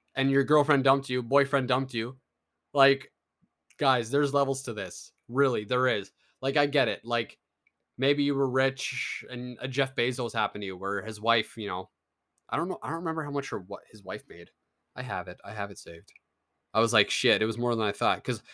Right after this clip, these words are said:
I thought she took, like, seven billion dollars. Turns out it was a lot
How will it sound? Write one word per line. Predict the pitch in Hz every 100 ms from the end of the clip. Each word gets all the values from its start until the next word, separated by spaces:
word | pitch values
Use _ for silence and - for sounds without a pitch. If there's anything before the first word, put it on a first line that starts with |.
| - -
I | 156
thought | 208 233 175
she | -
took, | 143 156 147
like, | 135 113 -
seven | - 139 143 143
billion | 127 127 131 127
dollars. | 113 104 113 170 202 - - _ _ _ _ _ _ _
Turns | 202 233 190
out | 226
it | 185
was | 139
a |
lot | 123 156 185